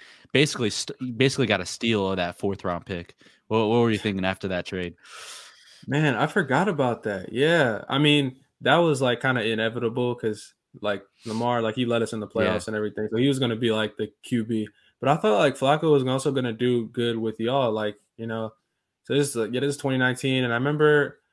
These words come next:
Speaker 2: I think it was, like, the Bears game where, like, you guys had a field goal or something at the end, or I, I don't
Speaker 1: Oh,
Speaker 2: remember,
Speaker 1: yeah.
Speaker 2: but it was in Denver. But yeah, and, like, and then after that, you guys just couldn't get it going, and then Flacco wasn't looking too good. So,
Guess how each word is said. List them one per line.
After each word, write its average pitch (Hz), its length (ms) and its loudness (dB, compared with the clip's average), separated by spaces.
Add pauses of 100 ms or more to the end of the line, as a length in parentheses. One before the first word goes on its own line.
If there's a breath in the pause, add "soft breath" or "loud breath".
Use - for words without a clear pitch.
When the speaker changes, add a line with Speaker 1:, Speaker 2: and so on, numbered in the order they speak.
(220)
Speaker 2:
I 127 100 0
think 165 220 -2
it 196 40 2
was, 180 180 2
like, 170 160 2
the 127 100 0
Bears 139 560 0
game 196 520 -4
where, 123 180 0
like, 120 480 -2 (140)
you 113 120 -6
guys 131 240 0
had 135 180 2
a 117 80 0
field 127 340 0
goal 135 180 2
or 131 80 0
something 131 400 -4
at 117 120 -4
the 113 140 -4
end, 123 300 -2
or 110 240 0
I, 120 220 2
I - 20 0
don't 143 140 0
Speaker 1:
Oh, - 80 -2
Speaker 2:
remember, 90 320 -2
Speaker 1:
yeah. 87 40 -8
Speaker 2:
but 107 180 -6 (160)
it 123 100 0
was 135 100 0
in 131 100 0
Denver. 123 320 0
But 110 240 -4 (360)
yeah, 139 240 8
and, 127 160 2
like, 120 320 0
and 110 100 -10
then 120 80 -4
after 127 240 -2
that, 127 220 2
you 117 100 0
guys 120 160 0
just 120 140 -10
couldn't 120 160 -4
get 117 140 2
it 104 100 -4
going, 117 320 0
and 110 100 -4
then 107 100 -6 (100)
Flacco 120 400 0
wasn't 110 260 -4
looking 110 240 -8
too 107 180 -8
good. 104 260 -4
So, 101 360 -8